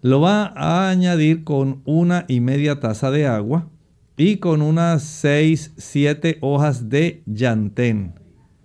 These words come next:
Al hacer esto, usted va a licuar muy, muy bien y a colar.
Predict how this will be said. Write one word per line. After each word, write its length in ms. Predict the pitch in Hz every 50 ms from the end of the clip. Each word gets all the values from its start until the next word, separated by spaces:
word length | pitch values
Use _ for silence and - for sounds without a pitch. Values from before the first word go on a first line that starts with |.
| _ _ _ _ _ _ _ _ _ _
Al 160 | - 113 113
hacer 320 | 113 117 - - 160 175 175
esto, 480 | 180 165 151 151 160 180 180 190 175 - -
usted 500 | - 107 104 - - - 143 156 165 147
va 220 | 123 135 147 160 170 160 160 -
a 260 | 135 143 156 165 160
licuar 760 | 156 143 131 117 - - 131 131 139 143 156 180 214 202 - - -
muy, 500 | - 113 120 127 135 147 170 196 220 226
muy 240 | 208 202 202 208 214
bien 440 | 196 196 175 165 165 175 185 185 185
y 180 | - 127 131 139
a 200 | 151 160 156 156
colar. 560 | 156 135 127 123 123 127 123 110 107 95